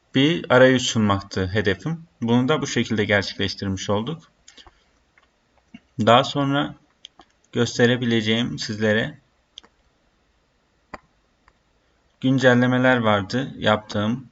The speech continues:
bir hafta boyunca. Bu image comparison changes dediğim, e, görüntünün karşılaştırma kısmının değiştirilmesiydi. Bunu zaten GitHub,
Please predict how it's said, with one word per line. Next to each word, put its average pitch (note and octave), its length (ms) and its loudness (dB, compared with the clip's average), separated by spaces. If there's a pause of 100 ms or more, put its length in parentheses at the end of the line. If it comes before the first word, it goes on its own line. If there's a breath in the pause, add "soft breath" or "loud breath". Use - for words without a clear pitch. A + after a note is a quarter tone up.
bir A#2 160 -4
hafta G#2 360 -2
boyunca. G#2 520 -4 (760 soft breath)
Bu A#2+ 480 -2
image B2 340 2 (520)
comparison A#2 920 -2 (120)
changes A#2+ 540 2
dediğim, B2 480 -2 (680 loud breath)
e, G#2+ 320 -4 (240)
görüntünün A2+ 540 2
karşılaştırma B2 840 0
kısmının A2+ 420 -2
değiştirilmesiydi. G2 1080 -4
Bunu A2 160 -2
zaten G#2+ 380 0
GitHub, A2 240 -4